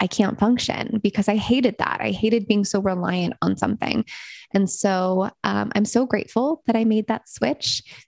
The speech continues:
And if you were looking to break your codependency too, then I invite you to check it out, to try it. When you use the code That Sex Chick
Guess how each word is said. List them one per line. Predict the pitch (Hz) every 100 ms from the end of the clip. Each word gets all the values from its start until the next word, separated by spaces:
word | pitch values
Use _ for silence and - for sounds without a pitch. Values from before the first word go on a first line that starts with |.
| _
And | 269
if | 262
you | 285
were | 302
looking | 339 370 311
to | 254
break | 269 247
your | 277
codependency | 277 302 247 247 285 277 269 226 247
too, | - 254 240 247 -
then | 233 220
I | 208
invite | 202 220 220
you | 226
to | 233 240 -
check | - 214 -
it |
out, | 202 196 202 - -
to | 202
try | - - 190
it. | 190 107 - - - - -
When | - 214
you | 214
use | 196 208 226 240 -
the | 240
code | - 220 190 190
That | 202 202 -
Sex | - 196 - -
Chick | - 330